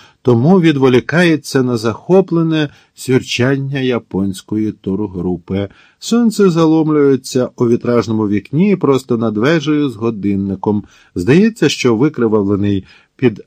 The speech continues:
промінням циферблат лускає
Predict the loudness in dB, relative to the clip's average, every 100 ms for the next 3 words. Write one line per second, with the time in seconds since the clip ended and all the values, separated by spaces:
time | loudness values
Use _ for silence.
0 | -4 0 2 2 0 0 -2 0 0 2
1 | 0 -2 0 0 0 -2 _ _ _ _
2 | -10 -4 2 2 2 -2 -2 0 2